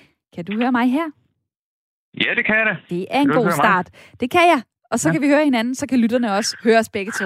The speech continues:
Speaker 1: Så er vi så langt. Tak til, øh, Mia fra, øh, fra Charlottenlund med det input. Altså, hun, hun siger jo ret direkte, "Vi mennesker, vi har, vi har større hjerne. Vi burde, øh, vide bedre. Hvorfor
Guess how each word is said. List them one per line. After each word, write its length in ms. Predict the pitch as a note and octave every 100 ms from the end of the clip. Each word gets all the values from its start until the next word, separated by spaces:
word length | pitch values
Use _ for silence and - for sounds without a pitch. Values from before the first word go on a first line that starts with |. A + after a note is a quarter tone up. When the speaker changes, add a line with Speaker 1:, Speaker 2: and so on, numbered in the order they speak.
| F3+
Speaker 1:
Så 140 | - D4+
er 120 | B3+
vi 80 | B3+
så 160 | C#4+
langt. 300 | C#4 G#3+ E3+ - - - -
Tak 260 | C4+ D4
til, 160 | - F4+ D#4+
øh, 160 | C4+
Mia 340 | A#3 A#3 C#4+ E4
fra, 420 | - C4+ A#3+ A#3
øh, 140 | G#3
fra 140 | G3+ G#3+
Charlottenlund 600 | - G3+ F#3+ G3 A#3+ D4
med 120 | A#3
det 220 | A3+ B3+
input. 440 | A#3+ B3+ - C4+ -
Altså, 240 | A3 A3+
hun, 180 | B3 D4+ -
hun 100 | E4+
siger 260 | E4 D#4+ E4 F#4+
jo 80 | F4 - - -
ret 180 | B3
direkte, 420 | D4 C4+ G#3 A3+ A#3+
"Vi 140 | C#4+
mennesker, 420 | D4+ C#4+ F4 E4
vi 180 | A3+ C4+
har, 360 | C#4+ C#4 B3 G3
vi 120 | C#4
har 80 | E4
større 360 | - A3 C#4
hjerne. 420 | C4 D3+ C#3 G#3 - - -
Vi 80 | B3
burde, 360 | A3+ C4 E4 D#4+ B3+
øh, 200 | B3 G3
vide 200 | A#3 A3+ -
bedre. 400 | G3 G#3 B3 A3
Hvorfor 380 | F#3+ C4 D4+